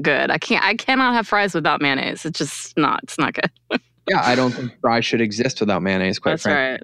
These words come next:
Speaker 1: Any potato form, actually. <laughs>
Speaker 2: Yeah. No, I, mashed potatoes too, by the way.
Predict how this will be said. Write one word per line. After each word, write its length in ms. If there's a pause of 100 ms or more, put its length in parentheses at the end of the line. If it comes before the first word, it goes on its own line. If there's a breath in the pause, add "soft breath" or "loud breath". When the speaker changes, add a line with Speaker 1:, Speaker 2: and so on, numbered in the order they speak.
(120)
Speaker 1:
Any 240
potato 560
form, 260
actually. 480
<laughs> 80
Speaker 2:
Yeah. 400 (160)
No, 220
I, 260 (140)
mashed 320
potatoes 340
too, 160
by 120
the 100
way. 180